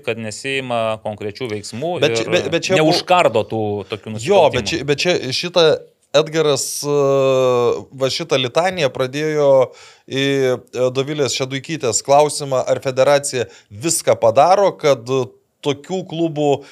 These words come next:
Speaker 2: nebūtų.
Speaker 1: Mhm.
Speaker 2: Tai, nu, Edgaras iškart pradėjo kalbėti apie tai, kad federacija viską padaro, bet čia teisėsauga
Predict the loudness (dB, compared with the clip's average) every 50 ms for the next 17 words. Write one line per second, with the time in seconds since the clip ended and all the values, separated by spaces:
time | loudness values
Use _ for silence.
0 | _ _ -10 -4 0 0 2 2 0 -2 -2 -2 -2 -4 -6 -6 -6 -6 -8 -12
1 | _ _ _ _ _ _ _ -16 -12 -2 2 4 4 4 4 2 0 0 0 -2
2 | -2 -2 -2 -2 -2 -2 -2 0 2 2 4 4 2 2 2 0 0 0 -2 -4
3 | -6 -2 0 0 0 0 -4 -4 -4 -4 -2 -2 0 0 2 2 4 4 6 6
4 | 6 6 6 6 6 6 6 6 6 4 2 0 -2 -2 0 0 0 0 0 -2
5 | -4 -4 -6 -6 -4 -4 -4 -4 -2 0 0 0 0 0 -6 -4 -2 0 0 -2
6 | -4 -8 -20 -20 -20 _ _ -20 -10 -2 0 4 4 6 8 8 6 4 2 -4
7 | -4 -4 -4 -6 -4 0 0 0 2 2 4 6 6 6 6 4 4 2 2 0
8 | -4 -4 -8 -8 -8 -8 -8 -6 -2 -2 0 0 0 0 -2 -2 0 2 4 4
9 | 4 4